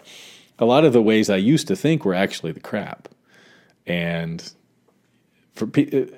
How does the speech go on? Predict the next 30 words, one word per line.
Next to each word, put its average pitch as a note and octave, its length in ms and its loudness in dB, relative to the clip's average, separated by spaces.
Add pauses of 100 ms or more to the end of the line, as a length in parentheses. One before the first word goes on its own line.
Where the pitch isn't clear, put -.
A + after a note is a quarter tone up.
you C#3+ 120 0
know, C3 60 0
things E3 320 4
like D#3+ 260 4
Buddhism, C#3 520 2
things D3 240 2
that C#3 120 4
have B2+ 100 4
been B2 140 2
out B2+ 200 0
there A#2 160 2
for G#2+ 140 -4
four A#2+ 220 2
thousand A2 420 0
years G#2+ 400 2 (220)
and A#2 140 0
appear C3 340 4
on G#2 200 0
everybody's A#2+ 540 4
radar G#2 300 2
screen F#2+ 340 -2
that's F2+ 180 -4
ever A#2 220 2
talking G#2 400 -2
about E2+ 220 -2
anything G2 480 0 (260)
resembling, A#2 800 4 (580)
uh, G2 180 0
personal G#2+ 420 0
growth F2+ 560 -2